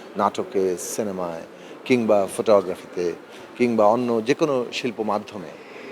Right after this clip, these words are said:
কাজ করেন, লেখক, শিল্পী, আহ, যারা চিন্তা করেন, যারা নানাভাবেই মানুষকে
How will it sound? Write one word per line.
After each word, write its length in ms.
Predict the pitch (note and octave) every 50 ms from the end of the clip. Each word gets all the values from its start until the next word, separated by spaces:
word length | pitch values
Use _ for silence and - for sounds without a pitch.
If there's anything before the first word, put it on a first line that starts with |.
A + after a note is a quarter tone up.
| - -
কাজ 260 | - A#2+ A2 A2+ - -
করেন, 500 | - D#2+ D2 D#2+ F2 F#2+ G2 F#2 F2 F#2+
লেখক, 320 | A2+ A2+ - A#2+ A2 G2+ -
শিল্পী, 500 | - - - A2+ G#2 - - G2 F2+ E2+ D#2+ - - - - - - - - -
আহ, 320 | F#2 F#2+ F#2+ F2+ F2 - - - - - - - - G#2+
যারা 180 | A2 G2+ G2+
চিন্তা 380 | G2 - B2+ B2 B2 G#2 A#2+ A2
করেন, 360 | - F#2+ F2+ F2 F2 F2 F2+
যারা 220 | E2+ F#2+ F#2 F#2+ F#2
নানাভাবেই 640 | F#2+ G#2 G#2+ A2 G#2 F#2+ A2 G#2+ G#2+ G#2 G#2 G#2 G#2 -
মানুষকে 520 | - F#2+ G#2 G#2 G2 - - - G2 F#2